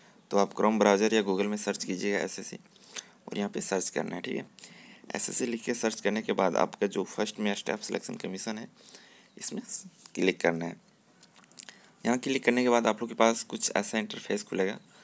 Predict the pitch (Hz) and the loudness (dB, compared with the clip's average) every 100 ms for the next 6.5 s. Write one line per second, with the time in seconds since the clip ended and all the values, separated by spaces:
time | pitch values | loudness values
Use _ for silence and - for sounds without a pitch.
0 | - _ - 95 - 104 107 117 107 98 | -20 _ 0 0 0 2 2 4 2 2
1 | 131 - - _ _ _ _ - - - | -2 -8 -18 _ _ _ _ -16 -16 -16
2 | - - - - 98 - - 110 113 104 | -20 -20 -20 -8 -8 -8 -4 -4 2 2
3 | 98 104 95 104 98 92 107 92 - 90 | 4 6 4 6 2 2 0 -4 0 0
4 | 85 95 104 104 - 95 - - - 247 | 2 2 2 -4 -2 0 -2 -4 -6 -8
5 | - - - - _ - - - - - | -10 -20 -20 -20 _ -10 -6 -4 -6 -2
6 | 95 87 82 - | -2 -2 -4 -4